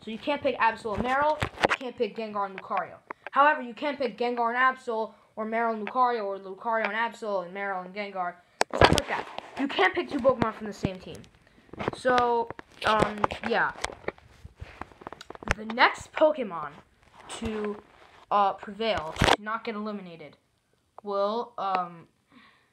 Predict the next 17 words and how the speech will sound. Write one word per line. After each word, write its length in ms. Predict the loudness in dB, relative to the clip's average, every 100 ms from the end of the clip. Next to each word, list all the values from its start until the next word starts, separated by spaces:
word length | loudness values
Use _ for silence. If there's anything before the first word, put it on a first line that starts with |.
| _ _ -12 -12 _ _ _ _ _ _ _ _ -16
will 180 | -12 -10
be 140 | -10
facing 600 | -12 -12 -12 -14 -16 -16 -20 _ _ _ _ _ _ _ _ _ _ _
the 80 | -4 -2
challenger 600 | 0 2 2 -2 -2 0 4 4 2 -2
in 100 | -10
a 160 | -12 -12 -20 _
final, 600 | 4 4 0 -4 -4 -6 _ _ _ -18 -18 _ _
final, 720 | 8 8 2 -4 -8 -8 -10 _ _ _ _ -18 _
final 380 | 4 4 4 -4
battle. 580 | 2 4 4 2 -8 -14 _ _ _ -20 -20 _ _ _ _ _ -20 -20 -20 -20 -20 _ _ _ _ _
Oh, 400 | 2 4 4 2
this 320 | 0 -6 -8
is 60 | -12
gonna 160 | -16 -12
get 160 | -12
exciting. 640 | -12 -14 -8 -6 -8 -16